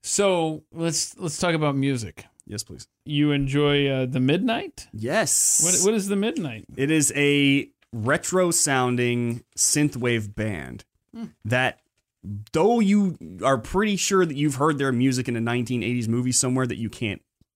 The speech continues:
Speaker 2: you can't place.
Speaker 1: <laughs>
Speaker 2: I guarantee you it was only written recently.
Speaker 1: Okay.
Speaker 2: And it was made recently,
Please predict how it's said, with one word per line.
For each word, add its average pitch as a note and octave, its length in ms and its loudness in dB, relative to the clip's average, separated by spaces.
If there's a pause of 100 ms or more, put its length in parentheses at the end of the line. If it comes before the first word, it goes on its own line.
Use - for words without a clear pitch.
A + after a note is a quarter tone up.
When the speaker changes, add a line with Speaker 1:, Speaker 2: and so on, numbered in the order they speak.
Speaker 2:
you A2+ 160 -6
can't B2 280 -4
place. - 580 0
Speaker 1:
<laughs> - 100 -12
Speaker 2:
I - 1300 -4
guarantee C3 500 2
you D3 140 6
it G#2 120 0
was A2+ 160 -2
only B2+ 220 0
written A2+ 340 -2
recently. F#3 680 0
Speaker 1:
Okay. D3+ 360 -4
Speaker 2:
And A#2+ 360 2
it A#2 100 -2
was A2 200 -4
made C#3 320 2
recently, F#3+ 680 2